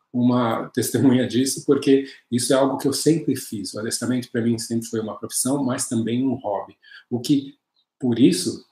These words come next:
também faz com que essa seja a melhor profissão do mundo, na minha opinião. Sou uma pessoa de muita sorte, porque eu posso tá fazendo a coisa que eu, uma coisa que eu adoro fazer, tanto nos meu, no meu momento de, de tempo extra,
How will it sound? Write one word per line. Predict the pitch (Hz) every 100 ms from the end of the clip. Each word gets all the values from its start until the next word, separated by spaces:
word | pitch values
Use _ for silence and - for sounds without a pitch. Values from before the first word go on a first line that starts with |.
| -
também | 123 104 135 143
faz | 117 117
com | 127
que | 113
essa | 113 110
seja | 120 113 135
a |
melhor | 147 123 117 135
profissão | 135 131 - 113 117
do |
mundo, | 135 110 104 120 - - -
na | 127 120
minha | 113 117
opinião. | 117 135 156 110 113
Sou | - 104
uma | -
pessoa | 131 120
de | 123
muita | 113 135 143 143
sorte, | - 104 90 - - - -
porque | 107 117
eu | 110
posso | 120 117 -
tá | 113
fazendo | 117 104 127 131 127 - _ _ _ _ _ _ -
a | 120
coisa | 123 113
que | 113
eu, | 113 - - - _
uma | - 113
coisa | 131 120
que | -
eu | 104
adoro | 95 127 196 220
fazer, | - 113 98 104 127 120 - _ _ _ _ _ _
tanto | 143 127 - 113 - _ _
nos | 254 107 107
meu, | 131 147
no | 117
meu | 117 143 139
momento | 131 117 117 117 110
de, | - 104 101 101
de | 104
tempo | - 113 113 107
extra, | 107 123 - 165 160